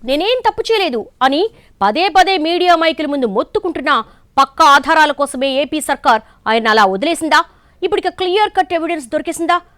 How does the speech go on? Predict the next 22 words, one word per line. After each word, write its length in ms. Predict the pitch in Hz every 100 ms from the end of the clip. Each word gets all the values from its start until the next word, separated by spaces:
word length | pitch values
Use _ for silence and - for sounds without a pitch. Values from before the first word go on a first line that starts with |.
| _ -
ఆ 140 | 185
ఎక్స్ 360 | 190 247 - 247
మినిస్టర్ 600 | 254 294 330 - 285 196 - _ _
కటకటాలు 480 | 277 277 277 277 262
ఎక్-, 280 | 233 233 -
లెక్క 160 | 240 269
పెట్టడం 360 | 277 269 262
ఖాయమని 540 | 240 240 247 254 214 202 _ _
ఏ 160 | 220 359
ధీమాతో 580 | 320 320 277 247 233 294 _ _ -
టీడీపీ 280 | 277 - 269
లీడర్స్ 460 | 240 294 311 -
చెప్తున్నారు? 440 | - - 127 127 - _ _ _ -
ఎవరా 200 | 214 269
మాజీ 360 | 247 269 - 302
మినిస్టర్? 500 | 302 277 - - - _ _ -
ఏ 160 | 254 220
కేసుకు 380 | - 320 -
సంబంధించి 520 | 320 294 277 269 269 247
జైలు 400 | 175 240 277 285
మాటలు 280 | 269 269
వినిపిస్తున్నాయి? 480 | 277 277 277 311 392